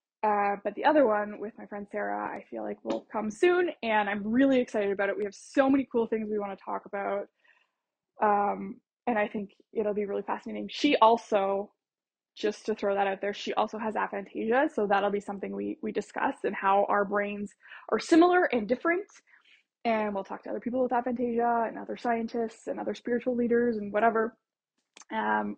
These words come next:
it's gonna be great. So throwing that out there. Also, if you have any cool ideas for names of our new podcast,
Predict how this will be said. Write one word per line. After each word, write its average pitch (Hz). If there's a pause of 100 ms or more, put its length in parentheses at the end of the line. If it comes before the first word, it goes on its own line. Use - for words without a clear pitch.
(100)
it's -
gonna 214
be -
great. - (160)
So - (720)
throwing 349
that 349
out 311
there. 339
Also, 254
if 202
you 247
have 285
any 247
cool 214 (400)
ideas 233
for 202
names 220
of 202
our 202
new 202
podcast, -